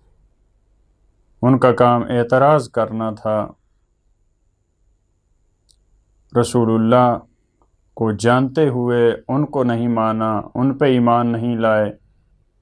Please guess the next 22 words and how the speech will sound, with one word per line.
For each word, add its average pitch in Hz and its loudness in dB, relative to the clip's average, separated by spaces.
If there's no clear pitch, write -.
کبھی 127 2
رسول 113 -2
اللہ 123 2
پہ 117 -2
اعتراض، 113 -2
کبھی 120 -2
ان 113 -4
پہ 113 2
آنے 113 -4
والی 110 -2
کتاب 120 0
پہ 117 0
اعتراض، 113 -2
کبھی 123 2
ان 113 -2
پہ 113 0
آنے 117 0
والے 113 0
فرشتے 123 -2
پہ 117 0
اعتراض، 113 0
کبھی 131 2